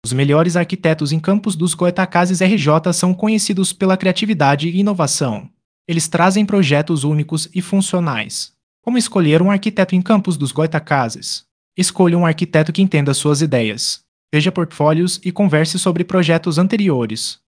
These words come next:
Isso ajuda a encontrar o melhor ajuste para você. Quanto custa contratar um arquiteto em Campos dos Goitacazes, R J?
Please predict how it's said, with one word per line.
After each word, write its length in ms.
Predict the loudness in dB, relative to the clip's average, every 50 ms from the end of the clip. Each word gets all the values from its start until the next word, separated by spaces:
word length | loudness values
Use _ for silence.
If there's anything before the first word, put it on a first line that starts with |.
| _ _ _ _
Isso 200 | -8 -4 -2 0
ajuda 260 | 0 0 0 0 2
a 40 | 0
encontrar 480 | 0 0 0 -2 0 0 0 2 2
o 40 | 2
melhor 320 | 2 2 2 4 4 4 2
ajuste 400 | 2 0 0 -4 -4 -6 -10 -6
para 240 | -4 -4 -2 -2
você. 460 | -4 -4 -6 -6 -6 -6 -6 -8 -8 -10 _ _ _ _ _ _ _ _
Quanto 200 | -4 -4 -4 -4
custa 300 | -4 -4 -2 -2 -4 -4
contratar 540 | -2 -4 -2 0 -2 -2 0 0 -2 0
um 60 | 0 0
arquiteto 420 | 0 -2 -4 -4 -4 -4 -4 -2
em 80 | -4 -4
Campos 320 | -2 0 -2 0 0 -2
dos 160 | -2 -2 -4 -2
Goitacazes, 680 | -2 -2 -2 -2 -4 -4 -2 0 0 0 -2 -4 -4
R 200 | -4 -4 -4 -4
J? 420 | -4 -2 -2 -2 -4 -6 -10 -12